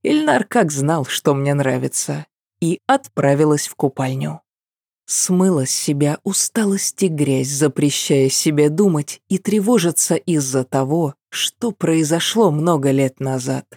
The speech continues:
из-за ситуации, на которую я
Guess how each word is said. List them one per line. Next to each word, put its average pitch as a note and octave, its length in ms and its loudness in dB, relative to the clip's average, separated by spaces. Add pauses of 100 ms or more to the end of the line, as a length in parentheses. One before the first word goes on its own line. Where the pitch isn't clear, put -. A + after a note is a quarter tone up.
(480)
из-за F3+ 340 0
ситуации, D#3 1040 0
на C#3+ 180 2
которую D3 680 2
я C#3 280 0